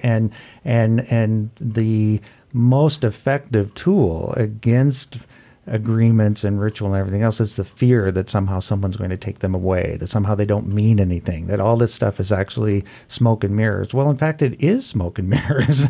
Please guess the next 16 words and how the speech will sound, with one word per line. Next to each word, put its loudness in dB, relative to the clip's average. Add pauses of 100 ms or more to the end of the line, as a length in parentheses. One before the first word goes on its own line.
And, 2 (320)
and, 2
uh, 2 (300)
so 2
w-, -4 (480)
what's 0
th-, -10 (260)
what's -2
the -2
social 0
ho-, -4
cohesion 2
that 0
will -2
take -6
us -4